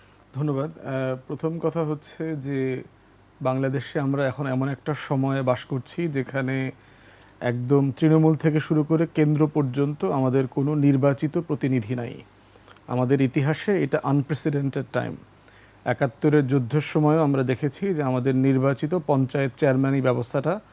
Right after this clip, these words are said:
তখনও বহাল ছিল এবং সারা বাংলাদেশে তখন যে আপনার পাকিস্তানি সেনাবাহিনী যে রাজাকার বাহিনী তৈরি করেছে,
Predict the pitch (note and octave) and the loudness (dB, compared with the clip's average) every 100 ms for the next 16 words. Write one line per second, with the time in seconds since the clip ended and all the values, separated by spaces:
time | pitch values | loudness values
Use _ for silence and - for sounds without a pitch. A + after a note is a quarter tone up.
0 | - - D3 G3 F3 B2+ B2 - - - | -4 0 2 4 6 6 4 0 -8 -10
1 | - - - - - - B2 A#2+ C3+ B2+ | -18 -20 -20 -20 -10 -4 -2 0 4 6
2 | B2+ C3 C3+ C3 - E3 D3 C3 C#3 B2+ | 8 8 6 4 2 -2 -2 -2 -2 -2
3 | B2 B2+ A#2+ B2+ C3 B2+ C#3 - - - | 0 2 0 0 0 -2 -4 -14 -20 -4
4 | - A#2+ B2+ - C3+ C3 - C3+ C3+ C3 | 2 2 0 -2 -2 -2 0 2 2 0
5 | C#3 C#3 C#3 C3 B2+ C#3 D#3 C3+ B2+ C3 | 0 0 2 4 4 4 0 0 0 0
6 | D#3 D3+ C3 B2 B2 A#2+ - | -2 -2 -2 -2 -4 -6 -8